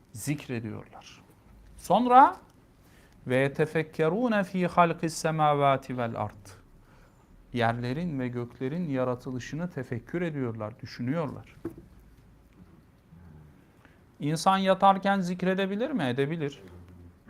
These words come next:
Edebilir. Bir insan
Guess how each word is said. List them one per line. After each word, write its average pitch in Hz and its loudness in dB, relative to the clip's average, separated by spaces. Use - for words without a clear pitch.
Edebilir. 110 -8
Bir 214 2
insan 202 2